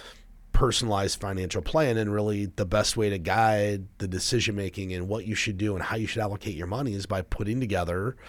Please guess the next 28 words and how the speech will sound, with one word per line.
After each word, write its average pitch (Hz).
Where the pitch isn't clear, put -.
your 104
own 110
personal 95
financial 90
plan. 95
It's -
what 151
we 160
do 165
for 104
people. 78
You 123
know, 123
we 139
developed 135
the 113
one-page 113
Premier 107
Vision 101
document, 92
like, 95
a 92
year 98
and 98
a -
half 90
ago. 131
And 120